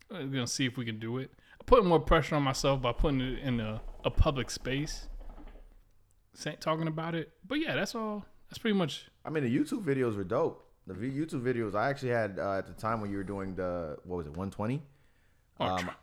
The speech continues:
Speaker 1: I'm trying to do one twenty. <laughs>
Speaker 2: I was, uh, I don't know what you were doing. I think you were on the <clears throat> one twenty, but I actually showed some coworkers of mine, and they, they had a, a nice intrigue on it. They're like, "Wait, what? He's the fastest? What?"
Speaker 1: Yeah, man.
Speaker 2: Um,
Speaker 1: Um,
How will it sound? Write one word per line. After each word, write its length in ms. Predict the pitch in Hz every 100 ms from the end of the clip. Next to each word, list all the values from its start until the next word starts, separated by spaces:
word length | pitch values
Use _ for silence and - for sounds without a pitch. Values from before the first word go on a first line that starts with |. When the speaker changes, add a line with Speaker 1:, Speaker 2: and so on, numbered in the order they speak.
| -
Speaker 1:
I'm 100 | 139
trying 220 | 147 139
to 60 | 147
do 100 | 156
one 160 | 156
twenty. 160 | 147 156 -
<laughs> 680 | - - - - - -
Speaker 2:
I 120 | 104 127
was, 260 | 127 101
uh, 360 | 104 98 92 -
I 120 | 65 117
don't 160 | 143
know 80 | 104
what 180 | 113 107
you 80 | 98
were 60 |
doing. 160 | 92 92
I 40 |
think 140 | 92 107
you 120 | 107
were 120 | 95
on 220 | 113 117
the 60 | 95
<clears throat> 280 | - 139 87
one 180 | 87 85
twenty, 260 | 87 80
but 240 | 73 85 82
I 140 | 101
actually 200 | 101 95
showed 300 | - 92 85
some 100 | 73
coworkers 480 | - 107 90 82 73
of 60 |
mine, 200 | 80 73
and 240 | 71 71 69
they, 280 | 76 85 85
they 340 | 78 87 87 82
had 240 | 87 78
a, 260 | 73 67 57
a 220 | 69 73 78
nice 280 | 80 - - -
intrigue 380 | 82 - 98 76
on 160 | 65
it. 80 | -
They're 80 | 50
like, 180 | - -
"Wait, 180 | -
what? 240 | - 381 403 - -
He's 240 | 302 294
the 100 | -
fastest? 380 | - - - 143
What?" 400 | - 294 330 - _ _ - _ _ _ -
Speaker 1:
Yeah, 200 | 220 220
man. 360 | 196 185 180
Speaker 2:
Um, 60 | 139
Speaker 1:
Um, 400 | 131 123 117